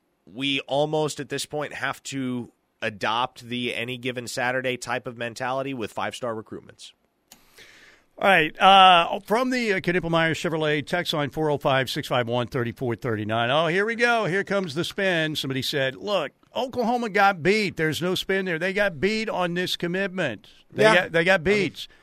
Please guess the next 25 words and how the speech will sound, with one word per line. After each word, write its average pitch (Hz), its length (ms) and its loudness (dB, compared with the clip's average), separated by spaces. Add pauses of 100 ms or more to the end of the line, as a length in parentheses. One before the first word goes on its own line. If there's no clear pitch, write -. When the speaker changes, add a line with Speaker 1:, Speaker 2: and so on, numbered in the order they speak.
(140)
Speaker 2:
Is 147 180 -2
it 170 280 -6
completely 147 540 -2
over? 190 420 0 (880)
Not 233 320 -6
completely 202 640 0
over, 180 380 2
but 185 180 -2
it's 175 140 -2
still 196 220 2
gonna 185 120 0
be 156 120 -2
tough. 160 420 2
And 143 140 -2
I 147 80 0
know 160 120 0
people 139 300 -2
are 135 60 -4
thinking, 139 400 -6
"Well, 196 340 0
you 165 100 0
know, 170 100 -2
Missouri 175 380 -2
could 160 160 -8
go 156 240 0